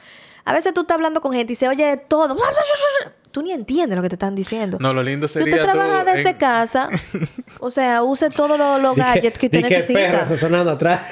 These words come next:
Speaker 3: <laughs>
Speaker 2: Mira, déjame decirte que, eh, en mi trabajo yo algunas veces tengo que hablar con personas que son dominicanos.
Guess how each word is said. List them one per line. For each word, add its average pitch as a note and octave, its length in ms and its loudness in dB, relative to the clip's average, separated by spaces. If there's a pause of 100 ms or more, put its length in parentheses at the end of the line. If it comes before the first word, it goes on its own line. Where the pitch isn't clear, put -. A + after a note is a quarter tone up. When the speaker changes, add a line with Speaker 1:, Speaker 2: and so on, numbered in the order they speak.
(280)
Speaker 3:
<laughs> - 360 0
Speaker 2:
Mira, C#3+ 280 -2
déjame F3+ 260 -6
decirte G#2+ 560 -12
que, G2+ 480 -10 (260)
eh, G2+ 480 -8 (1120)
en C3 160 -6
mi C3+ 120 -4
trabajo G#2+ 540 -2
yo G2+ 180 -6
algunas A#2 280 -6
veces A#2+ 280 -8
tengo A2 340 -12
que G#2 320 -14 (640)
hablar A2+ 300 -6
con B2 160 -14
personas A2+ 420 -14
que G#2 80 -20
son A2 380 -18
dominicanos. G#2+ 600 -14